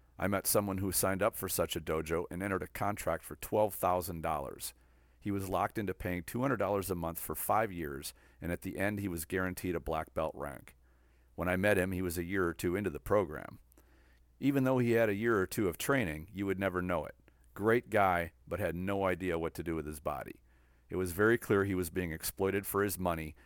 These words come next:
and he would emerge from the program with little or no skill and with a lot less money.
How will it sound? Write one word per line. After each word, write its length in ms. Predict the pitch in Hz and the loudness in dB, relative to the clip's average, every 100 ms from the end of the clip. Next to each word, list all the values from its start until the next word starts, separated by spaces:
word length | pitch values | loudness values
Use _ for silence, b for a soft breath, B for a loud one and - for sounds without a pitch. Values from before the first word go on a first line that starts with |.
| b | b
and 120 | - 85 | -8 -4
he 80 | |
would 140 | 95 87 | -2 -2
emerge 340 | 82 90 92 | 0 0 -2
from 140 | - 95 | -4 -6
the 60 | |
program 500 | - 85 87 82 76 | 0 2 4 2 -2
with 160 | 78 92 | -4 -2
little 220 | 92 95 | 0 2
or 40 | |
no 200 | 90 87 | 0 0
skill 420 | 85 - 85 78 76 | 0 0 0 -2 -4
and 120 | 76 | -6
with 100 | 78 | -6
a 60 | 76 | -2
lot 260 | 82 78 | 0 0
less 300 | 78 78 - | -2 -4 -4
money. 320 | 69 50 - | -8 -12 -14